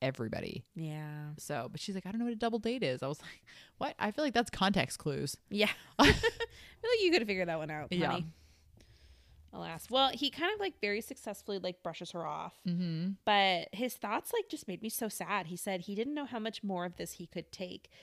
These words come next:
Speaker 2: It could be weeks or years until she and her mother would start pushing for the wedding and then for children. And then he'd be locked in a cage here below the surface until even his veneer life expired, old and dreamless and forgotten, a fate worse than death.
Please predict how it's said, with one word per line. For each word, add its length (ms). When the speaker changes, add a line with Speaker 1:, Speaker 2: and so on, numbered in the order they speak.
Speaker 2:
It 80
could 160
be 120
weeks 440
or 80
years 440
until 240
she 320
and 140
her 120
mother 300
would 160
start 280
pushing 300
for 120
the 100
wedding 360
and 140
then 100
for 140
children. 480
And 120
then 120
he'd 180
be 120
locked 340
in 100
a 60
cage 400
here 260
below 240
the 120
surface 520
until 300
even 240
his 340
veneer 600
life 320
expired, 640
old 440
and 160
dreamless 520
and 160
forgotten, 640
a 60
fate 280
worse 480
than 280
death. 280